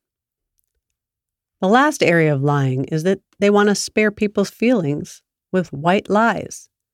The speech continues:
This is a tough one since it requires taking into account other people's feelings. "I really like your new outfit."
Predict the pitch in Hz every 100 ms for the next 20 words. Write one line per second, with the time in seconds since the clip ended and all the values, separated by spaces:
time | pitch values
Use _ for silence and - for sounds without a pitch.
0 | _ _ _ _ - 277 494 440 - 170
1 | 185 - 151 147 175 - - 180 - 220
2 | 185 165 160 - _ _ - 180 180 170
3 | 160 160 143 170 151 156 143 160 - 135
4 | - 190 185 156 - - - _ _ _
5 | _ _ - 143 156 165 165 170 - 170
6 | 160 165 269 - 220